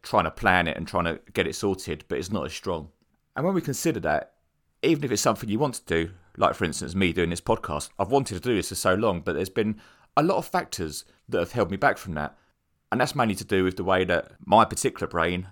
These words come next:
has wired over the years as a way that I've conditioned my, myself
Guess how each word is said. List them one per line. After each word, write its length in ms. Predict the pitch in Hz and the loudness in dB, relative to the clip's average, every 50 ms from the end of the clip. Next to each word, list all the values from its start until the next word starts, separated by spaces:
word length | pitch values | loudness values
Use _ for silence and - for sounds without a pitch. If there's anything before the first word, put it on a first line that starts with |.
| - _ | -16 _
has 180 | - 107 90 95 | -12 -12 -4 0
wired 340 | 120 123 104 85 82 95 | 2 6 6 6 6 6
over 140 | 90 85 85 | 4 2 2
the 80 | 90 92 | 0 0
years 340 | 101 107 98 85 82 80 90 | 2 4 4 4 4 2 -2
as 80 | 85 | -4
a 60 | 87 | -2
way 200 | 82 90 87 85 | 0 2 2 2
that 140 | 85 85 - | 2 0 0
I've 300 | - 85 82 - - - _ _ | 0 0 0 -2 -4 -12 _ _
conditioned 480 | - 95 82 87 95 92 - 90 80 82 | -10 -8 -4 -2 -2 -2 -4 -4 -4 -2
my, 260 | 82 80 82 80 - - _ | 0 0 0 -2 -4 -6 _
myself 540 | 82 82 80 - - 85 85 85 - - | -2 -2 -2 0 0 0 0 0 -2 -6